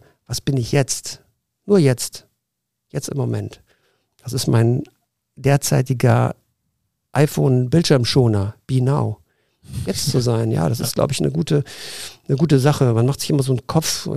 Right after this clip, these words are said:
wir haben alle Ängste, wir haben alle Sorgen. Mm, der Autor Jan Bodinus hat hundert Prozent Einnahmeverlust. Äh, wir haben alle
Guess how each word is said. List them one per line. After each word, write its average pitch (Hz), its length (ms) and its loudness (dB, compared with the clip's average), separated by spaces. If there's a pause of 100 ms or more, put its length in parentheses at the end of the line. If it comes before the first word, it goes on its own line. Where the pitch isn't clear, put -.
(120)
wir 135 100 -2
haben 131 140 0
alle 143 240 2
Ängste, 143 400 2
wir 123 80 2
haben 123 100 -2
alle 143 200 2
Sorgen. 127 500 2 (840)
Mm, 127 380 6 (840)
der - 140 0
Autor 135 220 6
Jan 127 180 4
Bodinus 135 420 2
hat 131 140 0
hundert 147 240 4
Prozent 139 380 -4
Einnahmeverlust. 131 880 -2
Äh, 120 240 0
wir 127 80 -4
haben 123 120 -4
alle - 480 -2